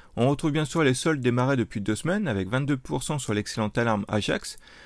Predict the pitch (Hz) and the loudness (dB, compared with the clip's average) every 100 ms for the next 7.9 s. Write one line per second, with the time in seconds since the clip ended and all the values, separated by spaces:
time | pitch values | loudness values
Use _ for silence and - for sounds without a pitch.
0 | - - 139 156 143 180 175 160 165 - | -8 -4 0 0 0 -2 -2 -2 -4 -2
1 | 175 - 107 104 113 107 - 113 107 - | -2 -2 -2 -2 -2 -4 -2 -2 -2 -4
2 | 101 113 104 - 190 262 - - - - | -4 0 0 0 -2 -4 -8 -20 -20 -20
3 | - 117 120 147 165 160 175 165 - 156 | -2 0 2 4 2 2 2 2 2 2
4 | 143 135 139 143 131 101 113 104 110 151 | 2 2 2 2 0 -4 -4 -4 -2 0
5 | 196 - - - 117 - 156 151 147 156 | 0 -4 -10 -2 0 0 0 0 0 0
6 | 151 160 - 143 135 151 143 95 - 151 | 0 -2 0 -2 0 -2 -2 -4 -4 -2
7 | 147 139 120 110 98 95 123 147 202 | -2 -2 -2 -2 -4 -2 -2 0 -2